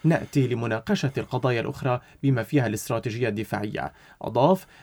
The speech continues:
"نقولها بالفم الملآن، قبلنا أن تكون السلطة كاملة للدولة اللبنانية من خلال مؤسساتها، وفي طليعتها الجيش في منطقة جنوب الليطاني،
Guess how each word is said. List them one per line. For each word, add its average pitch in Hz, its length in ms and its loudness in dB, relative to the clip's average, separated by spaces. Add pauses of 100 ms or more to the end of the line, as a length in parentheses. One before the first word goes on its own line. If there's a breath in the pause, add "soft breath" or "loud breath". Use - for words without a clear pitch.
"نقولها 110 520 2
بالفم 107 360 -2
الملآن، 104 580 2
قبلنا 120 720 2
أن 143 100 0
تكون 180 340 2
السلطة 175 600 -2
كاملة 147 500 2
للدولة 139 680 4
اللبنانية 117 640 -4 (320 loud breath)
من 123 100 0
خلال 110 360 0
مؤسساتها، 110 840 -2 (300 loud breath)
وفي 110 220 0
طليعتها 139 600 0
الجيش 131 480 2
في 143 320 2
منطقة 147 440 -2
جنوب 123 380 -2
الليطاني، 104 580 -2